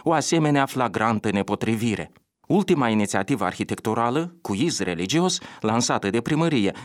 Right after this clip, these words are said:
relevă amatorismul, pragmatismul pecuniar și interesul populist al edilelor Chișinăului, dornici să se pună bine cu biserica,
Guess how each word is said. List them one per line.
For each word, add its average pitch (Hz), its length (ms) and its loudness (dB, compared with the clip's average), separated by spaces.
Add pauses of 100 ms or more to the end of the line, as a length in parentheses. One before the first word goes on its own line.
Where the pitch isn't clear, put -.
(200)
relevă 190 520 2
amatorismul, 165 840 2 (240)
pragmatismul 123 800 0
pecuniar 117 680 0 (160)
și - 160 0
interesul 170 460 4
populist 147 600 2
al 85 140 -4
edilelor 92 480 0
Chișinăului, 131 640 0 (180)
dornici 175 480 2
să 139 140 -2
se 123 140 -2
pună 139 360 2
bine 131 380 0
cu 87 140 -4
biserica, 107 580 0